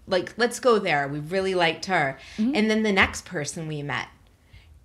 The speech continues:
Speaker 2: Was also
Speaker 1: same
Speaker 2: same thing.
Speaker 1: Didn't
Speaker 2: Yeah.
Speaker 1: know who we were.
Speaker 2: Yeah.
Speaker 1: And at that point, we had only been in, like, one or two times.
Speaker 2: Yeah.
Speaker 1: Treated us like we were a regular.
Speaker 2: Mm-hmm.
Speaker 1: The next person we met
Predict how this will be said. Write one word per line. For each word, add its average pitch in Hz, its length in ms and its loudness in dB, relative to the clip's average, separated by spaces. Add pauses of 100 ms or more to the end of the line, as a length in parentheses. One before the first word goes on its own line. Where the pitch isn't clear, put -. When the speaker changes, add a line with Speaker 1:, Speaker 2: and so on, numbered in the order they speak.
Speaker 2:
Was 202 380 4
also 339 340 6
Speaker 1:
same 240 240 8
Speaker 2:
same 202 180 6
thing. 226 460 6
Speaker 1:
Didn't 214 220 2
Speaker 2:
Yeah. 214 160 8
Speaker 1:
know 302 180 8
who 320 160 2
we 320 220 4
were. 262 300 8
Speaker 2:
Yeah. 226 160 10
Speaker 1:
And 233 60 6
at 233 60 -6
that 233 300 8
point, 269 340 2
we 233 140 2
had 226 80 6
only 247 240 2
been 233 200 4
in, 226 200 -2
like, 180 260 -2
one 185 240 -2
or 185 120 -2
two 185 260 -6
times. 202 400 0
Speaker 2:
Yeah. 226 300 4 (920)
Speaker 1:
Treated 208 420 -2
us 208 220 0
like 202 200 -2
we 220 120 -4
were 196 260 2
a 185 60 0
regular. 226 680 4
Speaker 2:
Mm-hmm. 233 240 4 (600)
Speaker 1:
The 196 140 0
next 226 420 2
person 175 460 -4
we 156 100 -4
met 147 220 -4